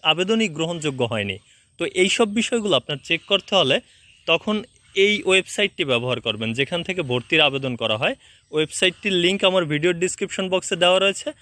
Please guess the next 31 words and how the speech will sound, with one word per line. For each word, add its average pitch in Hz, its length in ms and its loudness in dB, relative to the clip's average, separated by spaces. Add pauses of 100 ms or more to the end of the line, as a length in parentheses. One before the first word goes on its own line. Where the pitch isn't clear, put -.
(160)
আর 147 120 -4
মূলত, 165 320 -4
আহ, 190 600 -4
অ্যাড্রেসটি 165 580 -2
এমন 147 240 0
যে 147 240 -2
অ্যাপ 160 280 0
ওয়ান 208 240 0
ডট 185 240 0 (100)
এন 175 200 2
ইউ 208 180 0
ডট 175 260 0 (100)
এডু 170 300 0
ডট 175 160 2
বিডি। 110 380 -4 (420)
এখানে 233 320 0
যখন 202 280 0
আপনি 196 220 -2
প্রবেশ 190 340 -2
করবেন 151 360 0 (240)
আপনার - 240 -2
সামনে 226 280 0
অনেকগুলো 156 460 0
অপশন 147 400 0
আসবে, 117 320 2 (320)
এর 196 160 2
ভিতর 226 240 2
থেকে 202 260 0
আপনি 196 320 0 (960)
অ্যাপ্লিক্যান্টস 214 760 0
লগইন 160 460 2